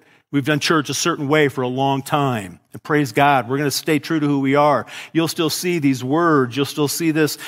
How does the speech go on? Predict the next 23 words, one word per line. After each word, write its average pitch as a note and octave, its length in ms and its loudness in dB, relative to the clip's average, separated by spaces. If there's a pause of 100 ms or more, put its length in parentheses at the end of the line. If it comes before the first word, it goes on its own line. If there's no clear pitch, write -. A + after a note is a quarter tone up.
(220)
pulpit. F3 340 2
You'll C3+ 140 0
still D#3 180 -4
see E3 300 0
the, C#3 120 2
what D3 200 0
we're C3+ 80 -2
saying E3 300 0
and C#3 140 0
what B2+ 120 0
we're B2+ 80 -6
doing. D#3 320 0 (680)
It's - 120 -6
gonna C3+ 160 -6
feel E3+ 160 2
a D3 40 4
little C3 120 2
different C3 380 0
because B2 240 -4
we C3 60 0
have A#2 100 -4
a A2 40 -8
place D3+ 460 2